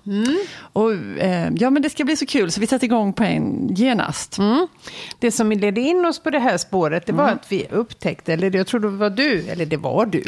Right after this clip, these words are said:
Speaker 2: Ja, det
Speaker 1: som
Speaker 2: var jag.
Speaker 1: upptäckte
Speaker 2: Jag vet
Speaker 1: en,
Speaker 2: att det var
Speaker 1: eh,
Speaker 2: jag.
Speaker 1: ny danska som heter Dorte Nors.
Speaker 2: Mm.
Speaker 1: Eller Nors möjligen. Eh, som har gett ut i alla fall två böcker på svenska.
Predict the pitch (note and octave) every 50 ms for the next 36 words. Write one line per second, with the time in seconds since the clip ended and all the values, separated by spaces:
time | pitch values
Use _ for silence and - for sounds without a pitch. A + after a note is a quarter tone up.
0 | - - F2+ F2 F2+ F2+ - - - - A3+ - F2 - - - C4 G#3 - -
1 | - - - - - G3 F3+ F3 F3+ F3+ F3 E3+ E3+ E3+ E3+ F#3+ A3 A#3+ A#3+ G#3
2 | F3+ E3+ E3 F3+ E3+ F3+ G3+ G#3+ - - - D#3 D#3 - - E3+ E3 E3+ F3 E3
3 | - F3 D#3+ - D#3 D3+ D#3+ D#3+ - - A3 A3 A#3+ C4 D#4+ G#4 G4+ - - -
4 | - - - - - _ _ - - - - - - E3+ D#3+ E3 F3 F#3+ G#3+ B3
5 | C#4 - - - - - - A3 A#3 C4+ E4 F4 - - - E4+ F4+ F#4+ F#4 F4+
6 | F4 - F#4 G4+ A#4+ - - - - - - - - - - - - - - A#3
7 | A3+ A3 - - - G3+ - - - - B3+ A#3 A#3 A#3+ A#3+ B3 A#3+ - C4 A#3
8 | - - - - A#3 A#3+ A#3 A3+ - A#3 G#3 - - - - D#4 G#3 E3+ G3 A#3+
9 | A#3 - - F#3 - F#3 F3 E3+ - - E3+ D3+ D#3 G3 F#3+ - - - - D#3+
10 | G#3 C4+